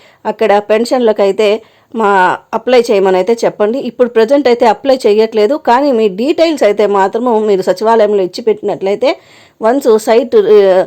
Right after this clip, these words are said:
రిలీజ్ అయిన తర్వాత, ఆ, ఆ, వీళ్ళు వెల్ఫేర్ అసిస్టెంట్లకైతే అప్లై చేయడానికి ఈజీగా ఉంటుంది. కాబట్టి సచివాలయాల్లోకి వెళ్ళి మీ ఎవరికైతే తల్లిదండ్రులు చనిపోయి ఉన్నారో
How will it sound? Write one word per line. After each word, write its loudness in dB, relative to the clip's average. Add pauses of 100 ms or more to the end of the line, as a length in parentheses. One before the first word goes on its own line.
(140)
రిలీజ్ 0
అయిన 0
తర్వాత, 0 (400)
ఆ, 0 (440)
ఆ, 2
వీళ్ళు 2
వెల్ఫేర్ 0
అసిస్టెంట్లకైతే -2 (100)
అప్లై 0
చేయడానికి 0 (220)
ఈజీగా 0
ఉంటుంది. -4
కాబట్టి -4
సచివాలయాల్లోకి 0
వెళ్ళి -2 (360)
మీ 2
ఎవరికైతే 0
తల్లిదండ్రులు -2
చనిపోయి -2
ఉన్నారో 0